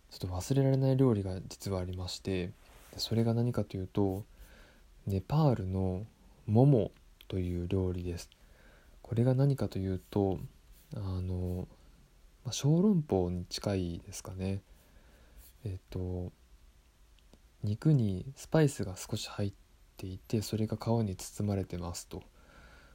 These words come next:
で、それを蒸したり焼いたり揚げたりして食べるんですけど、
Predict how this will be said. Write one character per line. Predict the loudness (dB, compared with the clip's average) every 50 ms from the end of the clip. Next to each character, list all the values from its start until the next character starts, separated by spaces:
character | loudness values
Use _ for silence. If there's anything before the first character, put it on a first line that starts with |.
| -20 -20
で、 | -18 -12
そ | -8 -4 0
れ | 0 2 4
を | 4 4 4 2 0 -4 -6 -4
蒸 | -2 -2
し | -2 -2 -4
た | -4 -4 -2
り | -2 -2 -2 -4 -4 -4
焼 | -2 0 0 0
い | 0
た | 0 -2
り | -2 -2
揚 | -4 -4 -4
げ | -4 -2
た | -2 -2 -2
り | -2
し | -4 -6 -8
て | -8 -10
食 | -8 -4 0
べ | 0 0
る | 0 0 -2
ん | -6 -8
で | -10
す | -10 -10
け | -10 -8 -4
ど、 | -2 -2 -2 -2